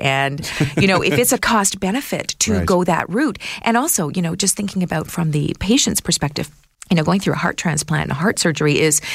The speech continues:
Speaker 1: an incredible recovery. And
Speaker 2: Yeah.
Speaker 1: so being able to have that idea that, "Oh, I'm not gonna worry about too much risk." You know, I see there's forty years of research behind that. And you can find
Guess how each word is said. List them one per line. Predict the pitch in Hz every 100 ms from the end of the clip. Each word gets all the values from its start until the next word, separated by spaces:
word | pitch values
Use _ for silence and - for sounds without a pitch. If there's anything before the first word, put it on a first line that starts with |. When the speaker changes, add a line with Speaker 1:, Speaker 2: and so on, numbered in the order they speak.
| - -
Speaker 1:
an | 185
incredible | 165 - 170 160 175 262 185 156 151 147 - - - 165
recovery. | 175 160 - 262 262 165 - -
And | 170 170 190
Speaker 2:
Yeah. |
Speaker 1:
so | 180 156
being | 196 190
able | 190 185
to | 196
have | - 202 220
that | 196 180 - - - - -
idea | 170 165 185
that, | 160 -
"Oh, | 202
I'm | 175
not | 208 208
gonna | 196
worry | 175 190 196
about | 165 151 -
too | 202
much | 165 -
risk." | 196 214 - -
You | 156
know, | 156 -
I | 135 -
see | - 170
there's | 151 -
forty | - 185 180
years | 180 175 196 214 165
of | 135 165
research | 190 214 -
behind | 190 196 196
that. | -
And | 165
you |
can | 165 165
find | 180 170 175